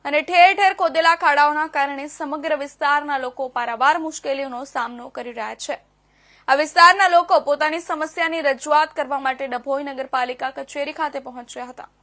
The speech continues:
સ્થાનિકોએ જણાવ્યું હતું કે તેઓના વિસ્તારમાં ખોદેલા ખાડાઓથી અવરજવર કરવું અત્યંત કપરું બની ગયું છે. શાળાએ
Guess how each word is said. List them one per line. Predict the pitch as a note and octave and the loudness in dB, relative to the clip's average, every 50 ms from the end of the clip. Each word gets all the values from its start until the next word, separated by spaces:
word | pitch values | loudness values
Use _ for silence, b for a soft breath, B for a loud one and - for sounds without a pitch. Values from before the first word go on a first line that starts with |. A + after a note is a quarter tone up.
| _ b b b b b b b b - | _ b b b b b b b b 0
સ્થાનિકોએ | - E4+ D#4+ D#4+ F4 F#4+ F4 G4+ G4+ G4+ - | 4 6 6 6 6 2 2 4 4 4 4
જણાવ્યું | G#4 F#4 F4+ F#4+ G4 F#4 F4+ D#4+ C4+ | 2 4 4 6 4 4 4 2 0
હતું | B3+ B3 A#3 A3+ A3+ | 0 -2 -6 -6 -6
કે | B3+ B3 | -6 -4
તેઓના | C#4+ C#4 C#4 C#4 C#4+ C#4+ C#4+ C#4+ C#4 | 0 2 2 2 4 4 2 2 2
વિસ્તારમાં | C#4 C#4 - - D4 C#4+ D4+ D#4 D4+ D#4 D#4 D4+ - - | 0 -4 -2 2 4 6 6 6 6 4 2 2 2 0
ખોદેલા | D#4 C4+ C4 D4+ D#4 D#4+ E4 E4 | -2 0 2 2 4 4 4 4
ખાડાઓથી | F4 D4+ C#4+ D4 D4 D4 C#4+ C#4 - D4+ D#4+ - - | 4 2 4 4 4 4 2 0 -4 -6 -6 -4 -2
અવરજવર | C4 C#4 C#4 B3+ - D#4+ D4+ D4+ D#4+ D#4+ E4 - | -2 -2 -2 -2 -2 0 2 2 2 0 0 -2
કરવું | D#4+ D4 C4 C4 D#4 - C#4 | -4 -4 -4 -4 -4 -4 -4
અત્યંત | C#4 - - E4 E4 F#4+ A4 B4+ A4+ B4 b b b b b b b b b _ - | -4 -4 -2 -2 -2 -2 -2 -6 -10 -10 b b b b b b b b b _ 2
કપરું | - D#4 D#4 D#4 F#4+ G#4+ A4+ G#4 | 4 4 4 4 0 0 4 4
બની | F#4+ E4 D4 C#4+ A#3 | 4 4 4 0 0
ગયું | A#3+ G#3+ G#3 A#3 - | 0 0 -2 -4 -6
છે. | - D4 A#3+ - - _ _ _ _ _ - | -4 -4 -4 -4 -6 _ _ _ _ _ -16
શાળાએ | - - - F4 D#4+ D#4+ E4+ F4+ F#4 | -6 2 6 8 10 10 10 8 8